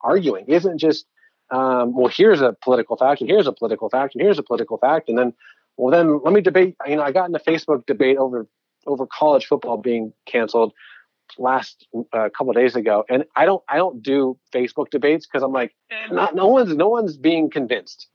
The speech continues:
Speaker 1: People, it, it, nothing, nothing good ca-, happens. So I, I pretty much avoid social media debates, but that's not the point of these videos. It's not to debate, it's to feel, it's to experience,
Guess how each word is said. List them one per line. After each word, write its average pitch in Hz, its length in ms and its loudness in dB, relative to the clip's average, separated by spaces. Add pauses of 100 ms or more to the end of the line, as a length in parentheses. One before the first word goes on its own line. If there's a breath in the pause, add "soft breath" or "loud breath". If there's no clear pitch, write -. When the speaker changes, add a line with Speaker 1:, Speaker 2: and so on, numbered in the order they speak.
(140)
Speaker 1:
People, 185 360 4
it, 156 240 0
it, 143 100 -4
nothing, 196 340 2 (100)
nothing 160 240 -6
good 135 240 0
ca-, 127 200 -2
happens. 117 280 -8
So 139 80 -4
I, 151 340 -2
I 165 60 0 (200)
pretty 196 140 -4
much 180 120 -4
avoid 117 480 0
social 131 280 -4
media 120 160 -2
debates, 131 460 -2 (560 soft breath)
but 127 200 -2
that's 190 220 0
not 196 120 -4
the 139 80 -4
point 156 340 0
of 107 100 -12
these 113 200 -4
videos. 127 400 0
It's 123 120 -8
not 165 160 -4
to 147 80 -10
debate, 123 460 -2
it's - 140 -8
to 139 100 -6
feel, 156 360 0
it's - 200 -6
to 135 100 -6
experience, 160 600 -2